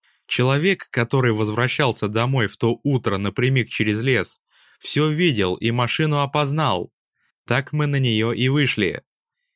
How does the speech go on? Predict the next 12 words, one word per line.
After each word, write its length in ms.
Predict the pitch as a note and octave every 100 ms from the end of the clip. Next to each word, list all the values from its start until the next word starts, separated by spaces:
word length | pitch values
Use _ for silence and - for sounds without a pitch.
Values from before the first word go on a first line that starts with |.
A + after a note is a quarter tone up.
| -
И 100 | B2+
Лукина 560 | C#3 D3 C#3+ D#3+ F3+ D#3+
вы 160 | B2+
зря 300 | A#2 C#3+ E3+
столько 440 | C3+ - C3+ - A2
времени 440 | B2 C3+ A#2 G2+
продержали 680 | - G2+ G#2 A2 B2+ B2 F#2+
в 40 |
яме 400 | A2 B2+ B2 G2+
под 220 | F#2+ G2+
видом 320 | A#2 A#2+ G2+ F#2+
землекопа. 720 | G2+ A2 A#2+ - - E2+ -